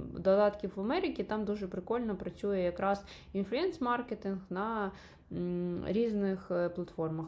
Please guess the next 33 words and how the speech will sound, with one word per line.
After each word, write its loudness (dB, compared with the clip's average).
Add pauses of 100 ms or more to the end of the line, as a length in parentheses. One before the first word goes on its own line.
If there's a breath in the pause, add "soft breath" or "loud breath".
Це -8
і 0
YouTube, 0
і 0
Instagram. 0 (720 loud breath)
Тому 4
якось 2
так. -2
Крос-промо 4
з 0
іншими -2
додатками. 2
Взагалі 2
в 4 (920)
будь-якому 2
додатку -2
може 0
бути -6
реклама 0
іншого -2
додатку, -2
і -4
це 0
також -2
впливає. -2
Особливо, 2
якщо 2
у 4
вас 0
однакова -2
аудиторія, -4
схожа -2
дос-, -8